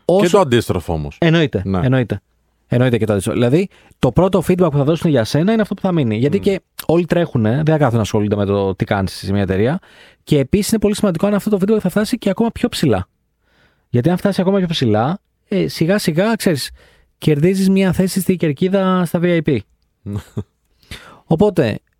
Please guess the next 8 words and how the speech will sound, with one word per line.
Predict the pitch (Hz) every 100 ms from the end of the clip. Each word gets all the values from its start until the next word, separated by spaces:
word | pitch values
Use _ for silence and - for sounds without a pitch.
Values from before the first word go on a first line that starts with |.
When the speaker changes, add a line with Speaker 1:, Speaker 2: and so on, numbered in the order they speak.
| _ _ _
Speaker 1:
όταν | 156 160 185
λέω | 175 185 160
εγώ | 170 160
ότι | 135 139
είναι | 151
ανταγωνιστές, | 160 143 117 - 110 123 151 - -
τι | 175
εννοώ; | 143 104 127